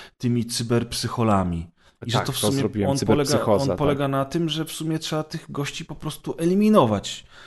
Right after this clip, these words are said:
Speaker 1: Czy tam jest jakaś fabuła do tego jeszcze? Bo wiesz, dla mnie to się zazwyczaj tego typu w-, wątki
Speaker 2: Akurat,
Speaker 1: poboczne
Speaker 2: akurat
Speaker 1: kojarzą
Speaker 2: ten
Speaker 1: z
Speaker 2: wo-,
Speaker 1: czyszczeniem
Speaker 2: akurat ten
Speaker 1: mapy.
Speaker 2: wątek jest najsłabszy z tą cyberpsychozą, bo ona jest bardziej tak, y,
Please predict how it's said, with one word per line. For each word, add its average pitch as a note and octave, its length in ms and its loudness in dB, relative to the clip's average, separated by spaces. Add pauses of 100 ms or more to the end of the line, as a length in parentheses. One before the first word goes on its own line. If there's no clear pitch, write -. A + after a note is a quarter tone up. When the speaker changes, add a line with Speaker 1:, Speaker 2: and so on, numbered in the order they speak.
(160)
Speaker 1:
Czy - 140 -2
tam D3+ 180 2
jest D#3 160 4
jakaś A#2 260 -2
fabuła G#2 440 0
do F#2 100 -4
tego F#2 280 -4
jeszcze? E2 460 -6
Bo A#2 80 -4
wiesz, A2 300 0
dla A#2 160 2
mnie D#3 140 2
to - 80 -2
się D3+ 180 -2 (300)
zazwyczaj C3+ 360 -2
tego C#3+ 180 -2
typu C#3 260 -6
w-, B2 220 -8
wątki C3+ 260 -2
Speaker 2:
Akurat, D3 340 4
Speaker 1:
poboczne C3+ 120 -2
Speaker 2:
akurat C3 180 6
Speaker 1:
kojarzą C3+ 200 8
Speaker 2:
ten D3 140 6
Speaker 1:
z - 40 -2
Speaker 2:
wo-, C#3 100 6
Speaker 1:
czyszczeniem B2+ 220 2
Speaker 2:
akurat C3+ 200 4
ten D#3+ 80 2
Speaker 1:
mapy. C3+ 180 6
Speaker 2:
wątek B2 300 2
jest B2 160 -6
najsłabszy A#2+ 680 0 (200)
z - 80 -20
tą G#2 140 -4
cyberpsychozą, G#2+ 840 -4
bo G#2+ 160 -4
ona G#2+ 160 0
jest F#2+ 160 -4
bardziej G#2 320 -2
tak, - 380 -8
y, - 540 -8